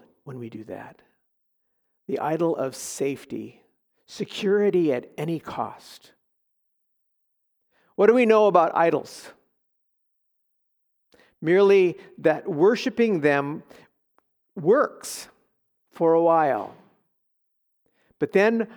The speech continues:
whatever idol it is, it will require more and more of us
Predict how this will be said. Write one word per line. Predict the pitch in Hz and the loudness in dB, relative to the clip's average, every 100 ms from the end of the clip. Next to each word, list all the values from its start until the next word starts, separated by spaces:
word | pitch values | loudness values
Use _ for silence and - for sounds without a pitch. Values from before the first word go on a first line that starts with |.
| - _ | -20 _
whatever | - 160 190 240 | 0 4 4 4
idol | 269 220 233 233 | 4 4 4 4
it | 233 226 | 4 2
is, | 175 156 143 131 - | 2 2 0 -4 -4
it | 170 | -2
will | 175 180 165 | 0 0 2
require | 160 - - 170 170 165 160 151 | -2 -4 -4 0 2 2 0 -2
more | 147 143 147 170 196 220 | -8 -4 -2 0 0 0
and | - 170 160 | -2 -4 -6
more | 156 151 147 151 | -4 -2 0 0
of | 160 165 | -2 -4
us | 143 107 117 - - - | -4 -4 -8 -20 -20 -20